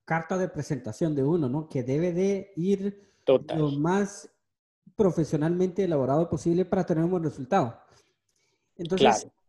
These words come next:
Speaker 1: lamentablemente lo que yo veo es que, eh, sí, muchas personas,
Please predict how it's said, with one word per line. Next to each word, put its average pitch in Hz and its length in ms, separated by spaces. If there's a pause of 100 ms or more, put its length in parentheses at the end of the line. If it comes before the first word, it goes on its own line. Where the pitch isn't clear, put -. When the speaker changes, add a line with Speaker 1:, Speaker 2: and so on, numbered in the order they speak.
Speaker 1:
lamentablemente 185 840
lo 190 100
que 147 120
yo 139 160
veo 180 260
es 175 120
que, 190 420
eh, 175 180
sí, 196 600
muchas 143 340
personas, 165 640